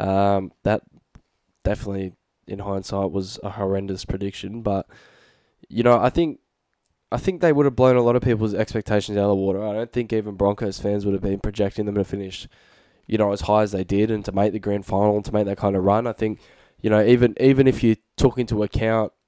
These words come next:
you know, if someone told you Reece Walsh and Ezra Mam were gonna have a huge season, you're probably still going, you know, "Oh, Melbourne, though, and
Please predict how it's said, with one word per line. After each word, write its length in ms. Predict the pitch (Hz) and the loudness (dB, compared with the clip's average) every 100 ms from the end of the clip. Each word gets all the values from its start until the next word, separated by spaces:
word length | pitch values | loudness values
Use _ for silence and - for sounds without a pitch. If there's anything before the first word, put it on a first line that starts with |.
| _ _ _ | _ _ _
you 80 | 104 | -8
know, 100 | 98 | -8
if 120 | 107 | -4
someone 240 | 123 113 107 | 0 0 0
told 240 | 107 107 | 0 0
you 80 | 104 | 2
Reece 260 | 104 101 104 | 2 0 0
Walsh 280 | 101 104 | 0 0
and 80 | 107 | -4
Ezra 220 | 101 101 | -4 -4
Mam 180 | 98 101 | -2 -2
were 60 | 98 | -4
gonna 140 | 101 | -6
have 100 | 104 | -6
a 40 | 95 | -4
huge 300 | 104 101 - | -4 -4 -2
season, 380 | 98 98 87 _ _ _ _ _ _ _ - | -2 -2 -8 _ _ _ _ _ _ _ -6
you're 100 | - | 2
probably 180 | 123 117 | 4 4
still 180 | 113 107 | 0 2
going, 440 | 104 104 101 98 _ _ _ _ _ _ - | 6 6 4 -4 _ _ _ _ _ _ -16
you 120 | 110 | -12
know, 180 | 92 95 | -10 -6
"Oh, 160 | 107 107 | -4 -2
Melbourne, 460 | 117 113 113 110 | -2 -2 -4 -6
though, 460 | 104 101 101 101 98 | -2 0 0 0 -2
and 160 | 92 | -10